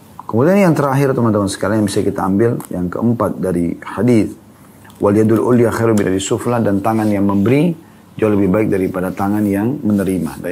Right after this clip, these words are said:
ini sudah sering diulangi hadis ini ya, di bab kita ini, beberapa nomor urutan yang lalu ya, beberapa urutan yang, urutan yang lalu,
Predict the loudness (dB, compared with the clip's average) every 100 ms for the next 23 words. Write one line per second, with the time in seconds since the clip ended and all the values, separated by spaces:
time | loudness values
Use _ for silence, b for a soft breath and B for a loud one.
0 | -2 -2 -2 -2 -4 -8 B B B -18
1 | -8 -2 2 2 2 2 2 0 -2 -2
2 | -4 -2 -2 -2 -4 -6 -14 -10 -6 -4
3 | -2 -2 -2 -2 -6 -4 -2 -2 -4 B
4 | B -6 -2 -2 -2 -2 -4 -4 -10 -20
5 | -20 -4 0 2 2 0 -6 -16 -10 -2
6 | -2 0 -2 -2 -2 0 0 0 -2 -2
7 | -2 -4 -4 -2 -2 -4 -4 -8 -8 -8
8 | -6 -4 -4 -6 -6 -4 -2 -4